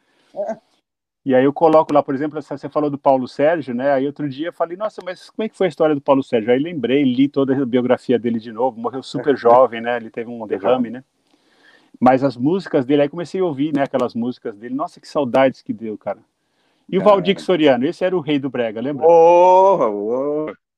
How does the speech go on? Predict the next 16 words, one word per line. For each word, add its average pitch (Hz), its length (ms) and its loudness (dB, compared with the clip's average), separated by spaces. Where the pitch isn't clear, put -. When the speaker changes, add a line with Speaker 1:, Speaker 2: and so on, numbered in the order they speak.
Speaker 1:
Valdir 117 320 -2
Soriano 117 280 -6
era - 20 -6
sensacional. 143 800 -2
O, 147 480 2
o 143 80 -6
Luciano 160 340 -2
mandou, 165 300 -2
"Qual 175 160 2
a 160 60 4
banda 156 340 0
nacional 151 500 -2
que - 60 -20
vocês 131 340 -8
mais 120 220 -8
gostam?" 135 200 2